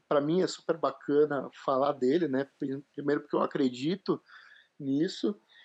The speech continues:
e depois porque a gente tem, de fato, obtido uma mudança do status, né? Então, cara, o que, que você quiser falar dele, conta comigo pra, pra dividir com você. E, e com relação a vários peixes no lago,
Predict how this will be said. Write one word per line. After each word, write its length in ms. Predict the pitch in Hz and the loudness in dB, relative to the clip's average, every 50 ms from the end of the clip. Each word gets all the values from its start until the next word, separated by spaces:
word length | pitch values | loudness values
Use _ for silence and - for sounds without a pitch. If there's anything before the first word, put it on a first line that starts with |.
| _ _ | _ _
e 100 | - 160 | -4 0
depois 400 | 156 170 170 170 - 180 185 185 | 2 2 0 2 2 2 2 2
porque 260 | - - 202 - 220 | -2 -6 -2 2 2
a 80 | 208 | 4
gente 280 | 208 196 220 240 - - | 4 4 2 0 -2 -2
tem, 220 | - - 226 240 226 | 0 0 0 0 0
de 200 | - - - 196 | -4 -4 -6 -6
fato, 380 | - - 202 196 220 - - | -4 -2 -2 -2 -2 -2 -4
obtido 800 | - 202 196 196 - - - - 196 202 220 208 226 233 220 220 | -6 -6 -6 -10 -8 -8 -6 -4 -2 -4 -2 0 2 4 4 4
uma 200 | 208 196 190 190 | 2 2 2 2
mudança 720 | 208 214 220 165 - 160 156 165 170 - - 202 196 190 190 - - 175 _ | 2 2 0 2 2 4 4 4 2 2 2 2 2 2 0 -4 -16 -8 _
do 80 | - | -4
status, 580 | 202 - - - 262 147 139 - - - - _ _ _ _ _ _ _ | -2 -2 0 0 0 0 0 -4 -12 -18 -20 _ _ _ _ _ _ _
né? 160 | 151 147 151 | -10 -10 -10
Então, 280 | 135 - - 151 170 | -8 -4 -4 -4 -4
cara, 320 | 180 - - 160 135 117 120 | -4 -2 0 0 0 0 -2
o 40 | - _ _ _ | -4 _ _ _
que, 100 | - - | -20 -20
que 80 | _ - | _ -8
você 100 | - 175 | -8 -8
quiser 260 | - - 160 151 160 | -6 -2 -2 -2 -2
falar 320 | - - 170 160 160 165 165 | 0 0 0 2 2 2 2
dele, 400 | 147 143 151 170 190 202 196 202 - _ _ _ _ _ | 0 2 0 2 0 0 -4 -4 -8 _ _ _ _ _
conta 260 | - 160 156 151 165 | -4 -4 -2 -2 -4
comigo 400 | - - 185 156 156 156 151 175 | -2 -2 -2 0 0 0 0 -2
pra, 240 | - - 175 170 170 | -2 0 0 0 0
pra 200 | - - 170 156 | 0 2 2 2
dividir 400 | 151 151 151 147 151 143 165 - | 2 0 -4 -4 -2 -4 -6 -2
com 140 | - 165 147 | -2 0 2
você. 380 | 147 139 139 - - 175 190 196 | 2 0 2 2 4 4 4 4
E, 220 | 185 180 175 175 - | 2 0 0 0 -2
e 200 | 160 160 170 - | -4 -6 -6 -4
com 160 | - - 170 | 0 2 2
relação 440 | 156 165 170 170 165 - - 185 170 | 4 4 4 2 2 0 0 0 0
a 60 | 160 | 2
vários 380 | 139 156 170 175 180 165 - - | 2 2 2 2 2 0 -4 -6
peixes 400 | _ 170 175 175 - - 165 143 | _ -2 -2 -2 -2 -4 -4 -4
no 100 | 151 139 | -2 0
lago, 400 | 135 135 156 180 190 180 135 | 2 2 2 0 0 -2 -4